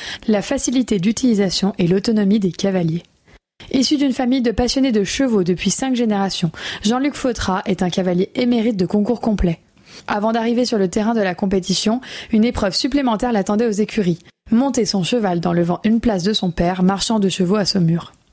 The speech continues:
Surtout, ne monte pas le cheval dans le vent avec le pont », lui répétait inlassablement son père. Avant chaque embarquement, il démontait donc le pont et le remontait une fois le cheval à l'intérieur. Le temps perdu à enlever le pont était largement compensé par la rapidité d'embarquement des chevaux.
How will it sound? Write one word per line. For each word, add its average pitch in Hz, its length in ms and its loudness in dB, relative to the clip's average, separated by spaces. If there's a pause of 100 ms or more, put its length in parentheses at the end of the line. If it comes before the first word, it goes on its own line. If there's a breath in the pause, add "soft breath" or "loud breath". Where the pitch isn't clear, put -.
(300 loud breath)
Surtout, 311 480 0
ne 226 100 2
monte 208 220 0
pas 294 80 2
le 277 60 0
cheval 247 340 -2
dans 233 100 0
le 220 80 -2
vent 240 140 0
avec 214 240 -2
le 214 80 2
pont », 170 220 -2 (220 loud breath)
lui 208 140 2
répétait 190 360 0
inlassablement 175 560 0
son 170 180 0
père. 165 320 -4 (360 loud breath)
Avant 196 240 0
chaque 277 240 -2
embarquement, 233 580 0 (280 loud breath)
il 208 140 2
démontait 254 400 2
donc 220 200 0
le 208 120 0
pont 214 200 0
et 208 100 0
le 180 100 2
remontait 208 540 0
une 214 140 2
fois 247 140 -2
le 208 80 0
cheval 220 320 -2
à 190 40 0
l'intérieur. 185 580 -2 (340)
Le 208 120 0
temps 285 180 -2
perdu 247 260 0
à 202 80 2
enlever 277 220 0
le 240 120 0
pont 220 160 0
était 185 200 2
largement 226 420 0
compensé 220 440 0
par 185 120 0
la 175 80 2
rapidité 202 600 2
d'embarquement 202 500 0
des 196 100 2
chevaux. 165 360 -2